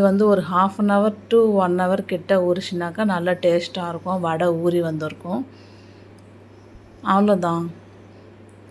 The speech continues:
உங்களுக்கு இந்த ரெசிபி பிடிச்சிருந்துச்சுன்னா ட்ரை பண்ணி பாருங்க.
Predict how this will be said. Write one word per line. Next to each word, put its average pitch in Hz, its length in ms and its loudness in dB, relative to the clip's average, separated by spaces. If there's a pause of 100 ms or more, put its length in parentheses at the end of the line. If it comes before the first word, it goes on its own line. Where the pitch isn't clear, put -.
(160)
உங்களுக்கு 208 340 0 (100)
இந்த 185 280 2
ரெசிபி 175 400 -2
பிடிச்சிருந்துச்சுன்னா 170 680 -6 (120)
ட்ரை 175 120 2 (100)
பண்ணி 165 180 -4 (100)
பாருங்க. 160 320 -6